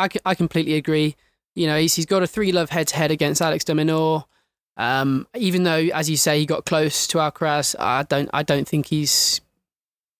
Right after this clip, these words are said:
gonna be able to get one over on Jannik. And he could possibly face, um, Felix Auger-Aliassime in the round of sixteen. That's if that happens. He, he, he, that might not happen.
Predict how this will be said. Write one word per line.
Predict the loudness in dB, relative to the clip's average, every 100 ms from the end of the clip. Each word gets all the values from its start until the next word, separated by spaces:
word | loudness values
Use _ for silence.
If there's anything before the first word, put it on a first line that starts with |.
| -4
gonna | 0 0 -2 -6 _ _ _
be | 0
able | 2 0
to | 0 0 2 -2 -6 _
get | 0 2
one | 0
over | 0 0
on | 2
Jannik. | 2 2 0 -6 _ _ _ _ -2
And | 0
he | 2
could | 0 0
possibly | 0 0 0 0
face, | 0 0 0 0 0 0
um, | 0 0 2 0
Felix | 2 0 2 0
Auger-Aliassime | 2 2 2 2 0 2 2 0 -4 -4
in | 0
the |
round | 2
of | 0
sixteen. | -2 -2 0 2 0 -4
That's | -4 -2 0
if | -2 -2
that | 0 0
happens. | 0 0 -2 -2 -2 -4 -6 _ _ _ _ _ _ _ _ -2
He, | -2 -2 -4
he, | 0 0
he, | 0 -4 -6 _ -2
that | 0
might | 2 0
not | 0 0
happen. | 0 0 -2 -2